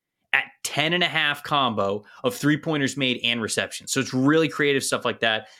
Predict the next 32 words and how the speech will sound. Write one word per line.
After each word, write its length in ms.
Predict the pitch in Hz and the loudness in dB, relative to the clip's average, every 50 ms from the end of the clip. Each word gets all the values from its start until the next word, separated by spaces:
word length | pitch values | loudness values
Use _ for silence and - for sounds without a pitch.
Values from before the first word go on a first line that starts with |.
| _ - | _ -2
Makes 180 | 120 117 - 131 | -2 0 0 0
it 80 | 117 | -2
a 40 | 101 | -2
ton 220 | - - 127 127 | -2 -2 -2 -2
of 80 | 127 117 | -2 -2
fun. 220 | - 123 117 107 | -2 -2 -2 -2
Prize 240 | 101 - 123 135 127 | -2 -2 -2 -2 -2
Picks 180 | - 143 - - | -4 -4 -2 0
also 300 | 127 123 120 - 139 120 | 0 0 0 -2 -2 -2
has 160 | 120 120 110 | 0 0 -2
a 60 | 101 | -2
reboot 400 | 98 101 107 110 120 139 151 147 | -4 -2 -4 -2 -2 -2 -4 -2
policy 460 | - 156 160 170 160 - 190 226 247 _ _ _ _ - - | -2 -2 -2 -2 -2 -4 -6 -8 -8 _ _ _ _ -20 -12
so 100 | - - | -2 0
that 80 | 123 127 | 0 2
your 140 | 117 120 127 | 2 2 2
entries 320 | 135 131 - - 135 - | 2 0 0 0 -2 -2
stay 200 | - - 123 127 | 0 0 0 2
in 80 | 127 113 | 0 0
play 180 | - 120 117 | 0 0 0
even 280 | 123 123 - 120 120 127 | 0 0 0 0 2 2
if 140 | 120 117 - | 0 0 0
one 100 | 117 113 | -2 -2
of 40 | 110 | -2
your 80 | 101 | -2
players 340 | - - 110 104 107 107 - | -2 -2 -2 0 0 -2 -2
gets 200 | - 117 - - | -4 -6 -4 -4
injured 300 | 127 123 120 135 127 - | -4 -2 -2 -4 -4 -4
for 60 | - 110 | -8 -6
football 300 | - 117 104 120 117 110 | -6 -2 0 0 0 0
and 80 | 104 | 2
basketball. 540 | 104 104 107 101 - - 117 113 110 110 - | 0 0 0 -2 -4 -2 -2 -2 -2 -2 -6